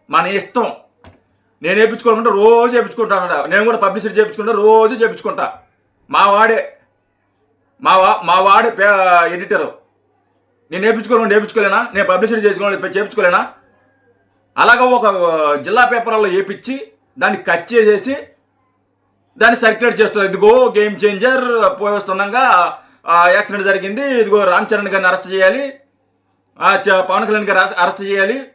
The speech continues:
అని చెప్పేసి దుష్ప్రచారం. పోరం పోక నా కొడుకులకి, లుచ్చా నా కొడుకులకి, పని బట్ట ఏది ఉండదు. చిల్లర నా కొడుకులు, వైసీపీలో ఉన్న వాళ్ళంతా చిల్లర నా కొడుకులు. ఎంత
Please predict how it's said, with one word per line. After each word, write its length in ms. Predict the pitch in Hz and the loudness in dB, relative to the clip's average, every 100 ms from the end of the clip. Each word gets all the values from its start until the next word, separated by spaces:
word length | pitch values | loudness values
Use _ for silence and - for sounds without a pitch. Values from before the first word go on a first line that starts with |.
| - | -10
అని 120 | 190 | -2
చెప్పేసి 380 | 214 220 214 277 | -2 0 -4 -4
దుష్ప్రచారం. 720 | 208 202 - 208 190 180 180 175 | -8 -8 -4 -4 0 0 -2 -2
పోరం 260 | 165 160 151 | -2 -2 -2
పోక 180 | 147 143 | -6 -6
నా 80 | |
కొడుకులకి, 500 | 139 139 127 123 110 - _ | -8 -8 -8 -10 -12 -20 _
లుచ్చా 280 | 151 - 185 | -12 -6 -4
నా 80 | 165 | -2
కొడుకులకి, 360 | 143 143 143 131 | -4 -6 -8 -10
పని 400 | - 156 214 220 | -6 -4 -4 -4
బట్ట 300 | 156 151 156 | -2 -2 -2
ఏది 340 | 143 139 180 | -6 -6 -4
ఉండదు. 280 | 175 135 - _ _ _ - | -4 -6 -12 _ _ _ -2
చిల్లర 320 | 208 247 269 | 0 2 0
నా 160 | 262 247 | 2 0
కొడుకులు, 500 | - 196 175 143 - _ - | 0 -2 -2 -6 -8 _ -16
వైసీపీలో 640 | 135 220 214 226 196 190 | -8 -6 -4 -6 0 0
ఉన్న 140 | 180 185 | 0 -2
వాళ్ళంతా 420 | 180 180 196 262 | -2 -4 -8 -10
చిల్లర 520 | - - 220 247 269 | -10 -4 0 2 0
నా 120 | 240 | 0
కొడుకులు. 420 | 196 180 143 120 - _ _ _ _ _ _ _ _ _ _ _ _ _ | -2 -4 -8 -10 -14 _ _ _ _ _ _ _ _ _ _ _ _ _
ఎంత 280 | 151 233 240 | -2 -2 2